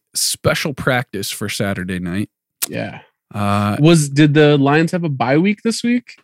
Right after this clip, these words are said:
Speaker 1: My question exactly. Did they forfeit another
Speaker 2: <laughs>
Speaker 1: week because they
Speaker 2: Right.
Speaker 1: didn't have a team?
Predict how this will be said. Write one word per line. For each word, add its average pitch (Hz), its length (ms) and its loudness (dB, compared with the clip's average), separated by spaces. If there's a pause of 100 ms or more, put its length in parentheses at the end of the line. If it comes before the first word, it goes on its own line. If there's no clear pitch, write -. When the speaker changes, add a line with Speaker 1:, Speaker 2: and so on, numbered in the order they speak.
Speaker 1:
My 113 400 2
question 123 380 2
exactly. 120 520 0
Did 113 340 2
they 113 120 4
forfeit 143 520 2
another 151 340 4
Speaker 2:
<laughs> 139 40 8
Speaker 1:
week 147 140 8
because 180 300 4
they 151 180 6
Speaker 2:
Right. 131 100 4
Speaker 1:
didn't 131 200 2
have 131 160 -2
a 120 60 -4
team? 147 480 -2